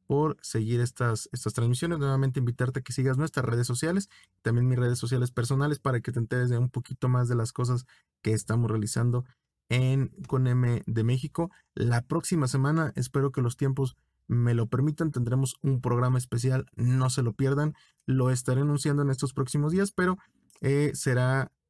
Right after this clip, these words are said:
ah, en honor a Manuel M. Ponce, ya que el ocho de diciembre estaremos celebrando un año más de su natalicio. Eh, nuevamente recordarte,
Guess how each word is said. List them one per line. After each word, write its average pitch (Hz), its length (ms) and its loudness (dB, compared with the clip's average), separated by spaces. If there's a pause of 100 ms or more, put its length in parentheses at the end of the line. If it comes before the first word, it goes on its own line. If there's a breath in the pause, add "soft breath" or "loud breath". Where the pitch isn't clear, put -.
(160)
ah, 120 400 2
en 123 180 2
honor 123 320 2
a 113 160 0
Manuel 113 480 0
M. 110 300 0
Ponce, 135 480 -2
ya 117 180 0
que 120 320 -2
el 113 140 0
ocho 120 180 -2
de 120 80 2
diciembre 156 380 -2
estaremos 131 440 0 (380 soft breath)
celebrando 117 580 0
un 127 120 2
año 123 160 2
más 120 180 2
de 120 80 0
su 127 420 -2
natalicio. 110 840 -2 (420 soft breath)
Eh, 113 440 0
nuevamente 127 500 0
recordarte, 139 640 0